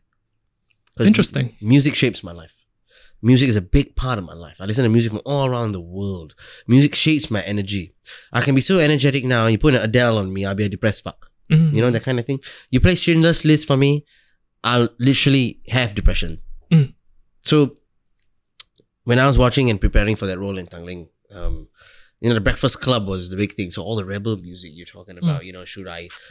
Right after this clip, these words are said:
Speaker 1: should I stay or should I go?
Speaker 2: It's a
Speaker 1: Don't
Speaker 2: coming of age film, yeah?
Speaker 1: Yes. And then, you know, I built the playlist and asked myself, so at, at that time, my, the character's name was Julius.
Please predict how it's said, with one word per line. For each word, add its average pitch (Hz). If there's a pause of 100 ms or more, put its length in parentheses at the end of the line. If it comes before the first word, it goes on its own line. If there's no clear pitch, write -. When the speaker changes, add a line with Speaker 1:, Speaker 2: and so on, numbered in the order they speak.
Speaker 1:
should 110
I 98
stay 110
or 98
should 98
I 98
go? 92
Speaker 2:
It's 180
a 190
Speaker 1:
Don't -
Speaker 2:
coming 214
of -
age 151
film, 120
yeah? 156
Speaker 1:
Yes. 113
And 107
then, 131
you 113
know, 135
I 110
built 131
the -
playlist 127 (600)
and 107
asked 123
myself, 113 (340)
so -
at, 117
at 123
that 120
time, 110
my, 101
the 95
character's 104
name 104
was 95
Julius. 104